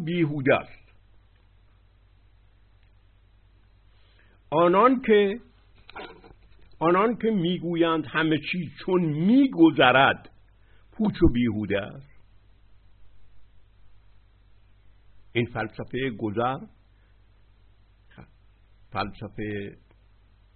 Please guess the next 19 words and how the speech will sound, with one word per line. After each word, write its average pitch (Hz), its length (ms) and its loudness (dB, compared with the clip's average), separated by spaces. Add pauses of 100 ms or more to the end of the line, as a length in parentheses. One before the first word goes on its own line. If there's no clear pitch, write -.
(180)
درک 107 220 -4 (180)
زمان 98 460 -4 (420)
در 95 160 -4 (120)
گذر، 101 360 -6 (680)
فلسفی 110 520 -10
است - 220 -18
که 117 240 -8 (240)
در 98 160 -6
همه 101 460 -4
ادیان 95 400 -6
نوری 98 440 -8
طرح 95 360 -12
می‌شود 98 400 -20 (140)
و 101 220 -12 (440)
در 107 160 -8
مقابلش 101 720 -6 (100)
این 117 340 -6
جنبش 110 760 -4 (500)
سکولاریسم 104 760 -4